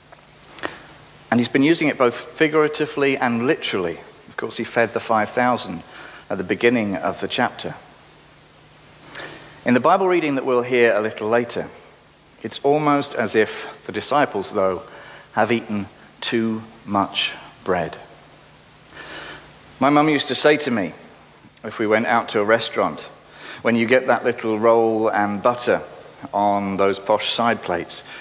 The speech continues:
she'd say, "Don't eat all the bread, or you won't want your main course." She didn't speak like that, by the way. She was quite posh. Um, don't know why I did that. But she was usually right. I would eat the roll and bread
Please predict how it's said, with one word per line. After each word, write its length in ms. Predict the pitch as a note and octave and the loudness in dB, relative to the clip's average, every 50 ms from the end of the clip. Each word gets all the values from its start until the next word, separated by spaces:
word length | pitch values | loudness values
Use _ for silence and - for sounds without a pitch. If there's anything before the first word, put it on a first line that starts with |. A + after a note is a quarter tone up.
| - - | -16 -12
she'd 200 | - - G2 - | -8 -8 -6 -2
say, 180 | - G2 - | 0 0 0
"Don't 460 | G3 - - - - - F#4 E4+ - - | 0 0 2 4 4 4 4 2 2 2
eat 180 | B3+ D4+ - - | 0 0 2 2
all 240 | - F#3+ A3 B3 A#3 | 2 2 2 2 2
the 100 | G#3+ B3+ | 0 0
bread, 380 | D#3 A2+ A2 G#2+ A#2+ D3 F#3 - - - - - - - - - - - - - - - - - - - | 0 2 2 2 2 0 -2 -6 -10 -18 -20 -20 -20 -20 -20 -20 -20 -20 -20 -20 -20 -20 -20 -16 -8 -2
or 140 | C#3 D3+ | 0 0
you 180 | D3+ D3 C#3+ C#3 | 2 4 4 4
won't 300 | C3+ F#3+ F4+ D4+ A#3+ - | 6 4 4 4 2 2
want 180 | A3 A3+ A3+ - | 2 2 2 4
your 160 | G3+ F#3+ F3 | 4 4 4
main 280 | E3+ F#3+ G#3+ G#3 G3 | 4 2 2 2 0
course." 500 | F#3 - F3+ D3 A2+ F2+ F#2 - - - - - | -2 0 2 2 2 0 -2 -4 -8 -10 -12 -10
She 100 | - C#3 | -6 -4
didn't 180 | C#3 D3 A#2+ - | -4 -4 -4 -4
speak 220 | - B2+ B2+ G2+ | -4 -4 -2 0
like 160 | F#2 F2+ E2 | 0 0 0
that, 160 | E2+ E2 D#2+ | 0 -2 0
by 100 | - E2+ | 0 0
the 100 | D#2+ D#2+ | 0 0
way. 180 | E2 D#2+ D#2+ E2 - | -2 -2 -4 -4 -8
She 100 | - F2 | -10 -12
was 80 | E2+ | -12
quite 260 | - - F#2 F2+ - - | -8 -6 -4 -4 -2 0
posh. 220 | G#2+ G2 F#2 - - - - - - - - - - - - | -2 -2 -2 -4 -10 -16 -16 -16 -16 -18 -18 -20 -20 -10 -4
Um, 380 | - G#2+ G2+ G2+ G#2+ A2 G2+ - - - - | -2 -2 -2 -2 -4 -8 -10 -14 -18 -8 -2
don't 120 | - A2+ G#2+ | 0 0 2
know 100 | G#2+ G#2+ | 2 4
why 180 | G#2+ A2 G#2+ | 4 4 4
I 20 | G#2 | 2
did 160 | F#2 G2 F2+ | 0 0 0
that. 280 | G2+ G#2 - - - - - - - - - - - - - - - - - - - - - - - - - - - A2 | 0 0 -2 -2 -8 -16 -20 -20 -20 -20 -20 -20 -20 -20 -20 -20 -20 -20 -20 -20 -20 -20 -20 -20 -20 -20 -20 -18 -6 0
But 280 | A2 D#3 D#3+ E3 D#3+ - | 4 4 4 4 4 0
she 160 | - E3 D#3+ | -2 0 0
was 180 | D#3+ D3+ C3+ | 0 0 0
usually 360 | C3 C#3+ C#3 B2+ - C#3 C#3+ C3 | 0 -2 -2 -2 -2 -4 -2 0
right. 280 | B2+ B2+ A#2 G#2 - - - | 2 2 2 0 -2 0 0
I 80 | A#2+ | 2
would 160 | B2+ B2 A#2+ C#3+ | 4 4 4 2
eat 180 | D#3 B2+ - | 2 2 2
the 80 | - D#3 | -2 -2
roll 400 | B2 B2+ B2+ B2+ C3 B2 A#2 A#2+ | 0 4 4 6 6 6 6 4
and 200 | A#2 A2+ A2 G2 | 2 2 0 0
bread 320 | A2 G2 F#2 G2+ A2+ - | 2 2 4 2 0 -2